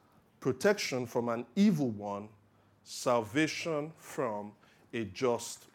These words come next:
one. Take your eyes, let's go to the first point. Take your eyes to verse two. And pray that we may be delivered from wicked and evil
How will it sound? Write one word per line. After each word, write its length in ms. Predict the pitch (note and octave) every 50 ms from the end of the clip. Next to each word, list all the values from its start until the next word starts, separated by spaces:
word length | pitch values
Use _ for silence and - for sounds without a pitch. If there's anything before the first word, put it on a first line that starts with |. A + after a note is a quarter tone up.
| - A2+
one. 240 | G#2 A2+ A2 G2 F2+ - - - - -
Take 200 | - F#3+ F#3 E3
your 140 | C#3+ C3 -
eyes, 460 | - C#3 C3+ B2 G#2+ G#2 G#2+ A2 A2 -
let's 140 | D3 C#3 C3+
go 120 | C3 C3
to 100 | B2 -
the 80 | A2 G#2+
first 280 | - - B2 B2 - -
point. 200 | A#2+ G#2+ G#2 -
Take 180 | D3+ D#3 D#3
your 140 | C#3+ A#2+ -
eyes 240 | A#2+ A#2+ B2 A#2+ A#2+
to 220 | - - A#2+ A2 G2+
verse 320 | G2+ A2+ G#2+ G#2+ - - - -
two. 220 | - F#3 C3 - - - - _ _ _ _ _ _ _ _ _ _ - - _ _ _ _ - - _ _ _ _ -
And 280 | C3+ C#3 C#3 C#3 C3 -
pray 280 | - A#3 A3 D#3 C3 B2+
that 320 | B2 B2 C3+ C3 B2 -
we 140 | B2 C3 B2
may 220 | A#2+ B2 B2+ B2+ B2
be 160 | A2+ A#2 A#2+
delivered 580 | A2 A#2 B2 C3 D3+ D#3 C#3+ D3+ D3+ D3+ D3+
from 400 | D3+ - - B2+ A#2 A#2 A#2+ A2
wicked 480 | A#2+ D#3 - - - F3 E3 D#3+ D#3+ D#3+ - - - - - - - _ _ -
and 420 | A#2 A2+ A2+ A2 A2 A2+ A2 - - _ _ _
evil 600 | D3 D3+ C#3+ B2+ G#2 B2 B2+ C3 B2+ B2 A#2+ A#2+